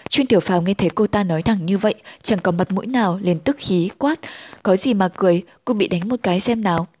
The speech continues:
Bích Giao biến sắc, nhìn dáng điệu của nàng như muốn xuất thủ để giáo huấn cái tên tiểu tử chẳng biết trời cao đất dày này. Không ngờ tay vừa mới cử động, đột nhiên tâm tư thấy chán nản, thở dài nói: "Chúng ta mệnh không còn bao lâu nữa,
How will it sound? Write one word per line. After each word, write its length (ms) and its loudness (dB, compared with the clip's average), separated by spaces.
Bích 120 0
Giao 180 2
biến 180 0
sắc, 220 0
nhìn 120 -2
dáng 200 0
điệu 140 2
của 140 -2
nàng 280 0
như 100 0
muốn 140 0
xuất 220 -6
thủ 280 2
để 100 4
giáo 240 0
huấn 140 0
cái 180 -4
tên 160 0
tiểu 160 2
tử 180 0
chẳng 220 -2
biết 140 0
trời 180 0
cao 160 0
đất 160 0
dày 200 0
này. 280 0
Không 220 0
ngờ 260 2
tay 140 4
vừa 140 0
mới 160 0
cử 180 -2
động, 200 2
đột 180 2
nhiên 180 0
tâm 180 0
tư 140 2
thấy 180 0
chán 280 -2
nản, 220 0
thở 140 2
dài 240 0
nói: 300 -2
"Chúng 200 2
ta 160 2
mệnh 180 0
không 180 -2
còn 160 0
bao 140 2
lâu 200 2
nữa, 240 0